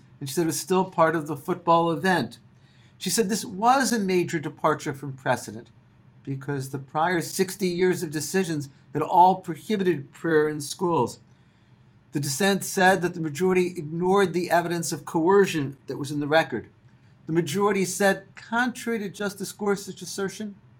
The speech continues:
the Lemon test never has been overruled. And the dissent objected to this idea of a test based on history and tradition, looking to seventeen ninety-one,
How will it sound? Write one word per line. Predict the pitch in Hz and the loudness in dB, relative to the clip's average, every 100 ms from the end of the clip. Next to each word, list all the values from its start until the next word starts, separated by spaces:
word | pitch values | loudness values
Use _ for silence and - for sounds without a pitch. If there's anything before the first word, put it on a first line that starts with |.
| _ - | _ -2
the | 202 | 2
Lemon | 214 214 214 | 2 2 0
test | 220 214 - - | 0 -2 -6 -6
never | 196 202 214 | -4 0 0
has | 190 226 220 | 0 0 0
been | - 147 | -4 -6
overruled. | - 147 131 127 117 104 98 - _ _ _ _ _ _ | -2 -2 0 -2 -2 -4 -6 -14 _ _ _ _ _ _
And | 120 123 | -12 -8
the | 139 | -8
dissent | 139 190 190 185 | -4 2 2 2
objected | 175 - _ - - 180 190 185 175 147 | -8 -10 _ -14 2 4 4 2 -2 -2
to | 170 | -4
this | 147 160 | -2 0
idea | 156 147 160 151 143 _ _ | 0 0 0 0 -4 _ _
of | 123 | -4
a | 135 | -4
test | - 196 185 - | 2 2 2 0
based | 185 170 165 | 0 2 0
on | 147 - - | 0 -4 -6
history | 208 202 - 202 185 | -2 -2 -2 0 2
and | 165 | 0
tradition, | 143 139 - 180 185 143 135 135 - _ _ | -4 -10 -4 -4 -2 -6 -4 -6 -10 _ _
looking | 175 185 180 | 2 2 -2
to | 156 | -2
seventeen | 160 180 180 175 185 | 0 0 0 -4 -4
ninety-one, | 165 160 156 151 170 165 135 | -4 -4 -4 -4 -2 0 -4